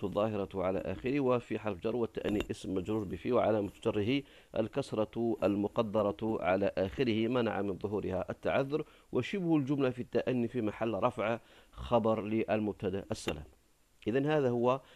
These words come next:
آه، أو هذه هي الحالة الأولى. الحالة الثانية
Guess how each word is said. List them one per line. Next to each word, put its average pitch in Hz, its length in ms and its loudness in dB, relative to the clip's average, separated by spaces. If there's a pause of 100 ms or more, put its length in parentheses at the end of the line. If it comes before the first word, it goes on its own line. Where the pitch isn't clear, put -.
(320)
آه، 95 200 0
أو 104 220 0
هذه 127 180 2
هي 120 180 2
الحالة 117 720 0
الأولى. 98 500 -2 (880)
الحالة 185 440 2
الثانية 143 680 4